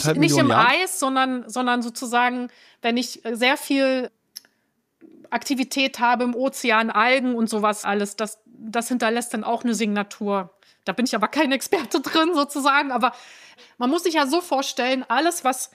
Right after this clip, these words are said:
Speaker 2: an Atmosphäre, an Niederschlag transportiert wird, also rund um den Globus transportiert wird, bildet sich auch in dem Schnee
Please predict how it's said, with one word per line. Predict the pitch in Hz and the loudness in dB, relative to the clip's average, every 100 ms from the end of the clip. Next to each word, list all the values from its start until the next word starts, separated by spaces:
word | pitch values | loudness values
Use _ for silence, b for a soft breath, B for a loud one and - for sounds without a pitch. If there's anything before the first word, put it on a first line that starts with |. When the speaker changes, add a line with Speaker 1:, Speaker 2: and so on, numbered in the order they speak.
| b b - | b b -4
Speaker 2:
an | 247 233 226 - | -2 0 -2 -4
Atmosphäre, | 240 247 226 - 294 339 277 233 233 | -2 -2 -4 0 2 2 0 -2 -2
an | 220 226 220 214 220 - _ _ _ | 0 -2 -4 -6 -10 -14 _ _ _
Niederschlag | 240 269 240 - 220 208 | 0 2 0 0 -2 -2
transportiert | - 262 277 262 220 - 285 285 | -2 -2 0 -4 -4 -2 -2 0
wird, | 214 | -2
also | 214 208 | 0 0
rund | 233 330 | 0 0
um | 254 262 | 0 2
den | 233 | 2
Globus | 254 285 - | 2 0 0
transportiert | 254 240 226 220 277 269 | -2 -2 -6 -2 -2 -2
wird, | 226 - | -4 -4
bildet | - 269 285 | -2 0 -2
sich | - 233 220 | -4 -4 -2
auch | 262 269 | -2 -2
in | 233 | -2
dem | 233 | -2
Schnee | 233 240 247 285 302 | -2 0 2 2 0